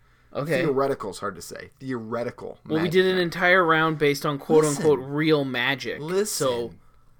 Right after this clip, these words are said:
Speaker 2: I'm telling you
Speaker 1: so
Speaker 2: what
Speaker 1: that
Speaker 2: the
Speaker 1: kinda took away
Speaker 2: people
Speaker 1: from it.
Speaker 2: in the streets
Speaker 1: I'm not gonna
Speaker 2: are
Speaker 1: give the
Speaker 2: saying.
Speaker 1: nerds exactly what they want.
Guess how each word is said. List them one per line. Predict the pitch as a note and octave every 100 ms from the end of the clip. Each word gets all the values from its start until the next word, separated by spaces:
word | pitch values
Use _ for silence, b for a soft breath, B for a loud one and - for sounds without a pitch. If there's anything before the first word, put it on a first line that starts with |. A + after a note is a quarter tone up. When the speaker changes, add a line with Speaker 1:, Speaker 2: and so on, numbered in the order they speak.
| _ _ _ _ _ _ -
Speaker 2:
I'm | A#2
telling | - D#3 F#3+ A3
you | G#3+ G3+
Speaker 1:
so |
Speaker 2:
what | C#3
Speaker 1:
that | C3
Speaker 2:
the |
Speaker 1:
kinda | C#3+ D3 C#3
took | - F3+ -
away | C#3 B2+ C3
Speaker 2:
people | -
Speaker 1:
from | B2+ A2
it. | G#2 - _ _ _ _ _ -
Speaker 2:
in | A2+
the | B2
streets | - - - F3+ -
Speaker 1:
I'm | C#4
not | G#4+
gonna | G#4+ D4+
Speaker 2:
are |
Speaker 1:
give | C4+ B3+
the | A#3+
Speaker 2:
saying. | G#3
Speaker 1:
nerds | A3 A#3+ F#3
exactly | G3+ D#3+ C#3+ F3 - F#3
what | D3+ C#3+
they | D3+
want. | B2 A#2 B2+ G#3 -